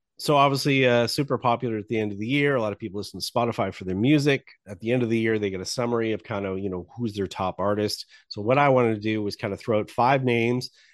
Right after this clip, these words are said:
and get our guesses of what we think their top music artist or genre would be on the end of their Spotify Wrapped for this past year. We'll each give a guess at it based on whatever we thought. So, uh, let's start with,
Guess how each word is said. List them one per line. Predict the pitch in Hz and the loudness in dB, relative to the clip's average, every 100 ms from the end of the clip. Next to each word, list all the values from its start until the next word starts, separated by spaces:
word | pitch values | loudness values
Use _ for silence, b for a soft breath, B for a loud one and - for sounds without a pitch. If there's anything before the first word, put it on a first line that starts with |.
| _ | _
and | 110 104 101 104 | -2 0 0 0
get | 120 110 - _ - | 2 0 0 _ -4
our | 127 135 | 0 0
guesses | 117 107 104 110 101 | 0 0 -2 -8 -8
of | |
what | 101 113 | -4 -2
we | 117 | -4
think | 104 110 - | -4 -4 -2
their | 101 | -4
top | - - 110 107 - - - | -2 0 0 0 -10 -20 -6
music | 120 123 120 107 | -2 -2 -2 0
artist | 107 104 - | 0 -2 -4
or | 95 | -8
genre | 95 104 104 104 98 | -4 -2 0 0 -2
would | 98 107 107 | -2 -4 -4
be | 95 101 b b b | -6 -6 b b b
on | 90 95 | -8 -4
the | 98 | -2
end | 107 | 0
of | 101 | -2
their | 95 | -4
Spotify | - 101 92 - 92 | -4 -4 -2 -4 -4
Wrapped | 92 92 87 - | -2 -4 -6 -14
for | - 92 | -12 -8
this | 87 87 | -8 -10
past | - 104 92 - - | -8 -6 -6 -6 0
year. | 170 175 160 b b b _ | 4 4 2 b b b _
We'll | 92 98 | -8 -6
each | 92 - | -8 -4
give | 98 | -4
a | 92 | 0
guess | 104 101 - | 0 0 0
at | 98 101 | 0 0
it | 98 - _ _ _ _ | -4 -8 _ _ _ _
based | - 90 - | -10 -8 -4
on | 95 90 90 _ | -2 -2 -6 _
whatever | 87 92 87 87 78 - - - | -8 -6 -6 -6 -10 -14 -18 -12
we | 85 | -10
thought. | 82 92 78 - | -6 -6 -6 -8
So, | - 95 87 80 | -8 -6 -6 -2
uh, | 104 98 | 0 0
let's | 95 127 - | 2 0 -2
start | - 123 120 - | 0 2 2 0
with, | 104 104 | -4 -4